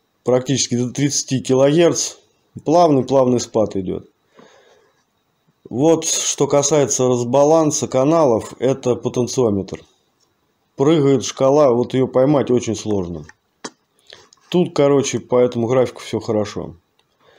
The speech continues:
Дальше уровень шума. Высокочастотный шум вообще чистенький.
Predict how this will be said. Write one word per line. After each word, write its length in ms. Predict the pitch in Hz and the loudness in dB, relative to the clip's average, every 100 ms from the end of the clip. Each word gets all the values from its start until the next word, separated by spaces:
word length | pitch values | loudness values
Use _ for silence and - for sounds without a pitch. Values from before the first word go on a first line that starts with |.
| _ _ | _ _
Дальше 480 | 113 120 117 101 123 | -4 0 2 0 -2
уровень 300 | 123 117 117 | -2 0 -2
шума. 520 | - 190 180 156 131 - _ _ _ _ _ _ _ _ _ _ | 0 2 2 2 -2 -8 _ _ _ _ _ _ _ _ _ _
Высокочастотный 1000 | 107 127 139 120 101 - - 131 113 110 | -6 -2 0 -2 -4 -10 -2 -2 0 -4
шум 300 | 104 123 110 | -4 -4 -2
вообще 420 | 104 120 - 170 156 | 0 -2 0 0 0
чистенький. 680 | - 151 - 131 - 117 | -4 -6 -4 -6 -6 -10